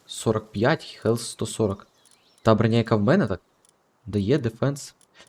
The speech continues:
Так, давайте. Ось цей одяг по двадцять п'ять дає. Бо я обладунки, яка в мен-, обладунки, які в мене, тридцять п'ять дають. А ось ці обладунки дають сорок п'ять. Треба вас зробити.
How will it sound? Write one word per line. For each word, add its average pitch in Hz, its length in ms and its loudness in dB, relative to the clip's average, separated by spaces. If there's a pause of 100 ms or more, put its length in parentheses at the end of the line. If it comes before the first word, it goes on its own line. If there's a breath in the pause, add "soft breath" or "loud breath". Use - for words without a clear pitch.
(140)
Так, 104 120 -4
давайте. 104 280 0
Ось - 180 -6
цей 117 120 2
одяг 113 240 -2
по - 120 -4
двадцять 117 280 0
п'ять 160 260 2
дає. 95 360 -4 (680)
Бо 104 180 2
я 117 180 4
обладунки, 117 460 0
яка 117 160 2
в 104 80 0
мен-, 113 300 2
обладунки, 110 440 -2
які 104 120 -4
в 101 40 -4
мене, 107 180 0
тридцять 107 260 -10
п'ять 170 280 2
дають. 90 320 -8 (400 soft breath)
А - 60 -16 (100)
ось - 300 -2
ці 143 180 -2
обладунки 104 800 0 (640)
дають 110 800 -2
сорок 123 340 -4
п'ять. 107 240 2
Треба 104 200 2
вас 90 280 0
зробити. 135 420 -4